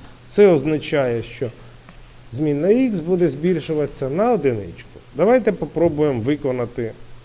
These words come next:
нашу програмку. От, якщо ми нажмемо, то бачимо, що сто разів у нас получилось, вивелось наше значення. Але тепер нам що потрібно? Нам потрібно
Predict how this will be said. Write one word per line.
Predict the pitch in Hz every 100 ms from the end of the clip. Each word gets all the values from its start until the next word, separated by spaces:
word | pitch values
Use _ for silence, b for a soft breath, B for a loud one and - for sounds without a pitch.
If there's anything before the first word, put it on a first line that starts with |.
| - - - - - - - - - - - - - - - - - -
нашу | 135 120 - 120
програмку. | 127 156 190 233 226 196 214 208 - - - - - - B B B B
От, | 156 147 139 -
якщо | 165 - - 170
ми | 131
нажмемо, | 123 131 131 135 113 101 101 - - - - - - -
то | 160
бачимо, | 170 147 - 117 101
що | - 123
сто | - - 190 165
разів | 120 107 170 220 262 233 - - - - - - -
у | 127
нас | 147 123
получилось, | - 120 117 120 - 240 233 220 - - -
вивелось | 117 143 143 143 143 -
наше | 123 113 -
значення. | 107 98 87 - 92 90 - B B B
Але | 208 277
тепер | 247 247 302 294
нам | 262 247
що | 185 220 156
потрібно? | 147 139 135 131 185
Нам | 269 269
потрібно | 247 196 226 202 196 175